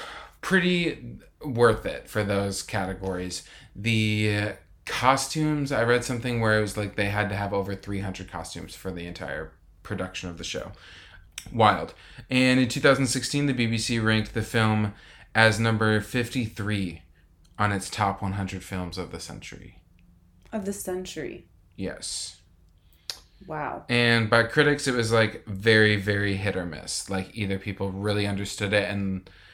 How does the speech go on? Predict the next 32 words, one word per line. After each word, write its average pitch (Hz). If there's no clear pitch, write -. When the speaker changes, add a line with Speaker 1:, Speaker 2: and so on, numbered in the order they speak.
Speaker 1:
like, 101
almost 113
to 110
the 104
point 104
of, 92
like, 95
dissecting 104
moments 104
of 113
it 113
and 101
what 101
does 98
it 101
mean 101
and 95
why 98
this. 104
And 107
the 101
other 101
half 98
is, 95
like, 98
it's -
chaotic 92
wildness 87
that -
means -
nothing. -
Speaker 2:
Sure. -